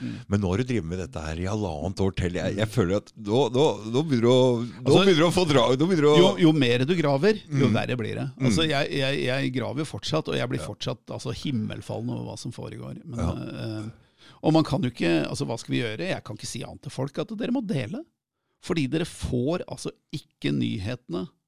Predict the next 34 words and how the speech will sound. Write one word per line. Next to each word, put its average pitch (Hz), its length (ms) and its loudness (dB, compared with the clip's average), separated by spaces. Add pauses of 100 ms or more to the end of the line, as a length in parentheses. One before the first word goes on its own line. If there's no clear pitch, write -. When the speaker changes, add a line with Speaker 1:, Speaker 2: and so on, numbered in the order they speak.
(500)
Speaker 1:
i - 60 -10
sammenheng 113 540 -8
fra 104 400 -8 (360)
mainstream. - 380 -12
Altså - 280 -12
N 135 120 -2
R - 140 -4
K - 140 -8
og 170 440 -2
N 127 100 -4
R 147 100 -4
K, - 240 -20
N 120 80 -6
R 143 60 -6
K 180 340 -4 (520)
og 151 240 2 (800)
V 143 160 0 (160)
G 110 80 -8
og 147 80 -4
Dagbladet 113 360 -4 (200)
og 127 60 -8
T 143 100 -8
V - 60 -6
to 120 160 -8
og 127 80 -2
alle 113 140 -6
sammen, 107 340 -6 (1120)
de 135 80 -8
forteller 139 380 -4
nyheter, 117 360 -2
det - 440 -18
Speaker 2:
Mm. - 40 0
Speaker 1:
gjør - 120 -2
de. 123 100 -10